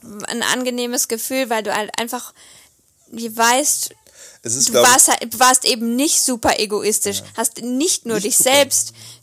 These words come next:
Speaker 1: äh, glücklich gemacht, sondern hast heute auch noch andere glücklich gemacht. Ah, da ist Lady Gaga übrigens am Start. <laughs>
Speaker 2: Aber genau das ist es ja. Es ist, wie die ganze Folge zeigt das schon, ne?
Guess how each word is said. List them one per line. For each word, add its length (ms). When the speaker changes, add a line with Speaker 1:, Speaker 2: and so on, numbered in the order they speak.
Speaker 1:
äh, 160
glücklich 400
gemacht, 360
sondern 340
hast 240
heute 320
auch 80
noch 220
andere 380
glücklich 460
gemacht. 420
Ah, 120
da 80
ist 120
Lady 240
Gaga 340
übrigens 360
am 100
Start. 420
<laughs> 720
Speaker 2:
Aber 140
genau 180
das 120
ist 120
es 140
ja. 240
Es 200
ist, 160
wie 180
die 40
ganze 240
Folge 400
zeigt 200
das 100
schon, 180
ne? 200